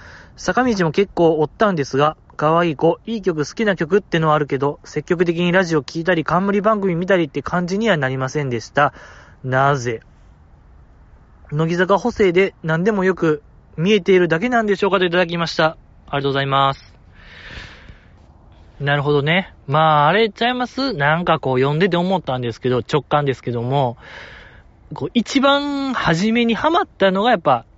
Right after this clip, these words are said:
乃木坂なので、なのではないかなと思いますね。えー、やっぱ僕もこう一番初めにハマった、たびたび言ってますけども、私立恵比寿中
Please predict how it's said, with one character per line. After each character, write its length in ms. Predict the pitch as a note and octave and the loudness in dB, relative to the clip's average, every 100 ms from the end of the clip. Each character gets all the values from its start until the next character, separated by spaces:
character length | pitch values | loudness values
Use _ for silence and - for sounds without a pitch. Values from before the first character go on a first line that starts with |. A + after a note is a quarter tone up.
| _ | _
乃 180 | C3+ C3 | -6 -4
木 80 | C#3 | -2
坂 300 | D#3 G3 G3+ | 0 2 2
な 100 | F3 | 0
の 80 | C3+ | -4
で、 160 | C#3 - | -6 -6
な 100 | C3+ | -6
の 120 | C3 | -2
で 80 | B2+ | -2
は 40 | |
な 100 | B2+ | -2
い 40 | C3 | -2
か 140 | C#3+ | 0
な 200 | D3+ E3 | 2 2
と 80 | C3 | -2
思 140 | B2 | -6
い 60 | B2 | -6
ま 100 | B2 | -8
す 140 | - | -8
ね。 320 | C3 C3+ D3+ - - - - - - - - - | -6 -4 -4 -8 -20 -20 -20 -20 -20 -20 -20 -8
え 420 | B2 A#2 A2 - - _ - - - - - | -4 -2 -2 -6 -14 _ -20 -20 -20 -20 -2
ー、 40 | |
や 40 | A3+ | 2
っ 40 | |
ぱ 100 | A3+ | 2
僕 260 | D3 D3 F3+ | 2 0 -2
も 140 | D3+ | -4
こ 80 | B2+ | -2
う 40 | B2+ | -4
一 220 | - F3+ | -4 0
番 140 | F3 | 0
初 220 | - C3+ | 0 -2
め 80 | C3 | -4
に 60 | C3 | -4
ハ 140 | C#3 | -2
マ 100 | E3 | 0
っ 60 | D3+ | -2
た、 240 | - A#2 | -2 -8
た 120 | A#2+ D3+ | -4 -2
び 120 | D#3+ | 0
た 80 | D#3 | 0
び 80 | |
言 80 | E3 | 0
っ 20 | |
て 100 | - | 0
ま 120 | F3 F3+ | -2 -2
す 80 | |
け 80 | E3 | 0
ど 80 | C#3 | 0
も、 140 | B2 | 0
私 160 | A#2 D#3 | -2 0
立 260 | D3 - C3+ | 0 0 0
恵 80 | |
比 100 | D3+ | 0
寿 60 | D3+ | -2
中 120 | A3 | 0